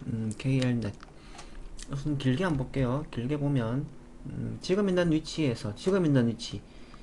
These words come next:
지금 근래 움직였던 위치, 여기 정도까지겠죠? 이렇게 보면 저항이 되는 곳은 여기입니다.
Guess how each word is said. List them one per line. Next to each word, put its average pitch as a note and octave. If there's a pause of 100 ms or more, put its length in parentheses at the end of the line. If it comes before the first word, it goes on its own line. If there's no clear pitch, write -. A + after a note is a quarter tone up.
(100)
지금 D#3
근래 C3
움직였던 C3
위치, G#2+
여기 B2
정도까지겠죠? G2+ (600)
이렇게 D3+
보면 B2
저항이 D#3
되는 A#2+
곳은 A2
여기입니다. G2+